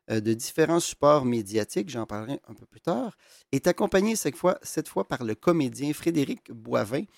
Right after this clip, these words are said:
que vous avez peut-être déjà entendu à la narration de la série télévisée La Longue Remontée, que je vous invite à aller voir,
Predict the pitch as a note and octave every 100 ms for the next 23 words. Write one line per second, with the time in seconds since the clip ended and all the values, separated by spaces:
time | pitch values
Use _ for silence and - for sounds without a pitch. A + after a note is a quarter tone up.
0 | _ _ _ C#3 C#3 D3 D#3 - A3 G#3+
1 | D3+ D3+ F#3+ E3+ B2+ B2+ A#2+ E3 - B2+
2 | A#2+ B2 A#2+ A2+ A2 D#3+ D#3 B2+ A2 -
3 | B2+ D#3+ C#3 A#2 G#2+ A#2 C#3 A2+ C3 F3+
4 | F3 - G#2 C3 B2 G#2+ - E3 - A#2
5 | G#2 A#2 A#2 E3 B2+ G#2 G#2 C3 F#3